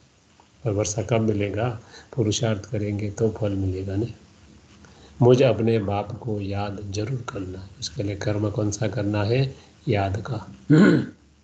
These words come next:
लौकिक बच्चे भी याद करते हैं माता पिता को। जितना बड़े होते जाते, हद का वर्षा पाने के हकदार होते जाते।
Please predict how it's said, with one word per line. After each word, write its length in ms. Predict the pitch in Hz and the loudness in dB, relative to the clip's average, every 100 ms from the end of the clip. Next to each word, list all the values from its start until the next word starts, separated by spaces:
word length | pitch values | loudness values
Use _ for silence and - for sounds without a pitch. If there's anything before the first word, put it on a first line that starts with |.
| _ _ _ _ _ _ _ - - _ - | _ _ _ _ _ _ _ -20 -20 _ 4
लौकिक 340 | 117 113 117 | 4 4 2
बच्चे 300 | 110 - 120 | 2 0 -4
भी 200 | 107 110 | -4 -6
याद 180 | 104 101 | -6 -10
करते 300 | - 92 - | -14 -14 -16
हैं 480 | 180 165 139 - - 147 | -14 -14 -14 -18 -18 -12
माता 180 | 107 - | -12 -10
पिता 220 | 131 - | -12 -12
को। 260 | 101 - 135 - _ - - - - - - - - - - - - | -14 -12 -12 -14 _ -20 -20 -20 -20 -20 -20 -20 -20 -20 -20 -20 0
जितना 420 | 117 120 120 117 | 2 2 2 0
बड़े 360 | 104 104 110 104 | 0 2 2 2
होते 420 | 104 123 117 104 | -2 -4 -2 -2
जाते, 480 | 95 101 98 113 110 | -2 -4 -4 -2 -2
हद 280 | 101 101 | -2 -6
का 260 | - 120 107 | -6 -4 -2
वर्षा 480 | 98 101 - - 113 | -2 -4 -6 -6 -8
पाने 440 | - 104 101 101 | -6 -6 -4 -4
के 260 | 101 - 107 | -6 -4 -2
हकदार 520 | 104 - 101 107 107 | -2 -4 -4 -2 -2
होते 480 | 101 104 - - - | -4 -8 -12 -18 -20
जाते। 260 | - - | -20 -20